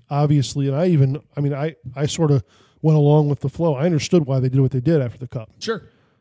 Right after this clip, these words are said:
Speaker 1: Um, you know, Reardon was the up and comer. They basically, essentially promised him the coach in waiting bit, whatever. But obviously they should have kept Trotz.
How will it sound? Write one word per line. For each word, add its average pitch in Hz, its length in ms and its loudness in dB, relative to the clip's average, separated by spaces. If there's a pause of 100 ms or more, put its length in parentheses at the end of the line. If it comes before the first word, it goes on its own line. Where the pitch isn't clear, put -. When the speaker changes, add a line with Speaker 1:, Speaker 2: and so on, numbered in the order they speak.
(120)
Speaker 1:
Um, 131 460 2
you 143 80 -4
know, 131 60 0
Reardon 139 340 2
was 131 140 0
the 135 120 0
up 131 100 -6
and 127 120 -6
comer. 151 400 -2 (280)
They 135 120 -4
basically, 131 560 -4
essentially 156 460 -2
promised 147 440 -4
him 135 100 -4
the 143 180 -4
coach 147 260 2
in 131 120 -4
waiting 135 420 0
bit, 135 400 -2
whatever. 135 440 0 (580)
But 160 280 2 (100)
obviously 160 460 4
they 139 80 2
should 120 140 -6
have 135 80 -4
kept 131 240 -10
Trotz. 131 420 -8